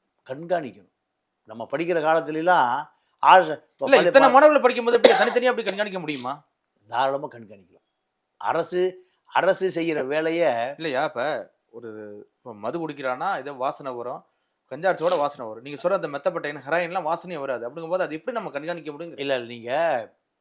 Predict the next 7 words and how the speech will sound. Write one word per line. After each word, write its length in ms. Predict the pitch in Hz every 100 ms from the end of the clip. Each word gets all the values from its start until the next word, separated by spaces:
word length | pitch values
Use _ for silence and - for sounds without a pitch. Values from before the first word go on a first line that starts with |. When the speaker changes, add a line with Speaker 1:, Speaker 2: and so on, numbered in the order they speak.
| _ _
Speaker 1:
ஒவ்வொரு 400 | 123 135 143 127
ஹாஸ்டல்லையும் 800 | 117 135 - 127 123 117 101 104
நூற்றுக்கும் 520 | 113 156 156 143 139 113
மேற்பட்ட, 800 | 120 101 110 92 110 101 95 _ _ _ _
அ, 140 | 120 113
வேலையாட்கள் 540 | 120 147 147 120 120
இருக்கிறான். 320 | 104 104 101